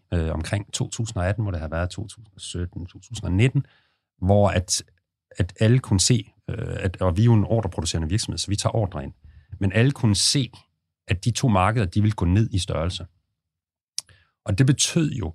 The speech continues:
at alle i sektoren var ude efter at finde ud af, hvad er det, vi gør i stedet for nu? Øhm, og det vil sige, da vi gik ind i covid, der kom vi allerede st-, sted fra, hvor at markedet var presset, så at sige.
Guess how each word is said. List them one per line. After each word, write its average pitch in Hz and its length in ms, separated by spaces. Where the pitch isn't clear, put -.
at 90 200
alle 117 280
i - 100
sektoren 90 640
var 80 220
ude 123 360
efter 107 340
at 82 60
finde 95 240
ud 110 80
af, 90 200
hvad 95 180
er 107 40
det, 113 120
vi 98 60
gør 101 160
i 104 100
stedet 104 300
for 76 100
nu? 69 160
Øhm, 98 360
og - 80
det 131 60
vil 135 60
sige, 139 200
da 123 120
vi 101 100
gik 104 280
ind 185 180
i 104 40
covid, 90 360
der 110 60
kom 165 360
vi 104 160
allerede 107 360
st-, - 480
sted 110 220
fra, 117 260
hvor 104 380
at - 220
markedet 92 680
var 87 80
presset, 113 420
så - 140
at 85 120
sige. - 240